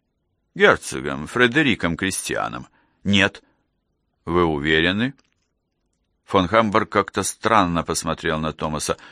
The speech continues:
"Разумеется, уверен". Профессор понял, что больше из трактирщика не вытянуть. Я развернул письмо и задумался. "Интересно, куда Томас подевал расписку?" "Прежде вы намекнули, —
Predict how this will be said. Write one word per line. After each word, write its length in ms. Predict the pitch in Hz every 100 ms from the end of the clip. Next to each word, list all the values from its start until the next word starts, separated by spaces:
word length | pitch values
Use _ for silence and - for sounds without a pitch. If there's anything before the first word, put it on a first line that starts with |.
| -
"Разумеется, 760 | 98 92 87 76 95 147 - 214
уверен". 560 | 214 101 67 52 - _ _ _ _ _ _ -
Профессор 540 | 82 80 127 - 139
понял, 420 | - 151 135 101
что 220 | 92 - 87
больше 360 | 107 117 104
из 100 | 92
трактирщика 760 | - 90 - 98 - - - 92
не 140 | 95
вытянуть. 640 | 80 73 - 50 - - _ _ _ _ _ _ -
Я 240 | - 104
развернул 560 | 110 101 98 101 107 98
письмо 420 | 101 90 110 123
и 60 | 117
задумался. 760 | 113 113 85 67 65 - - - _ _ _ _ _ _ _
"Интересно, 880 | 76 80 - 147 117 71 - 52 - _ _ _ _ _ _ _
куда 360 | - 87 76 147
Томас 380 | 151 165 151 -
подевал 500 | 151 131 143 147 143
расписку?" 680 | 151 151 - - - - _ _ _ _ _ _ _ _ _ _ _ _ _ _ -
"Прежде 500 | 82 90 87 92 87
вы 180 | 87
намекнули, — 840 | 87 85 82 - 76 76 71 87